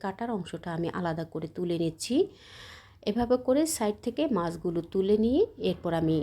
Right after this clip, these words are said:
ব্লেন্ডারে একটু ব্লেন্ড করে নেব। আপনারা চাইলে কিন্তু এই কাজটা শিলপাটাতেও করে নিতে পারেন। শিলপাটায় তৈরি করা ভর্তার স্বাদ কিন্তু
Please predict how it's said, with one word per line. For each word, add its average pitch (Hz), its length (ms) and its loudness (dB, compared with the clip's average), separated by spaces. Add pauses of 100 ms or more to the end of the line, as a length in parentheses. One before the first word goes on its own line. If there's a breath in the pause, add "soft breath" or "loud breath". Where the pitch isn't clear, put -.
ব্লেন্ডারে 190 580 2
একটু 269 280 -8
ব্লেন্ড 190 240 0
করে 226 200 0
নেব। 240 180 0 (180)
আপনারা 180 280 -4
চাইলে 160 320 -4
কিন্তু 196 320 -8 (180)
এই 175 200 -2
কাজটা 185 340 -8
শিলপাটাতেও 240 680 -4
করে 170 260 -6
নিতে 165 240 -4
পারেন। 170 320 -2 (640 loud breath)
শিলপাটায় 285 640 0
তৈরি 269 180 4
করা 294 220 2
ভর্তার 202 520 -2
স্বাদ 170 180 -2 (120)
কিন্তু 185 260 -2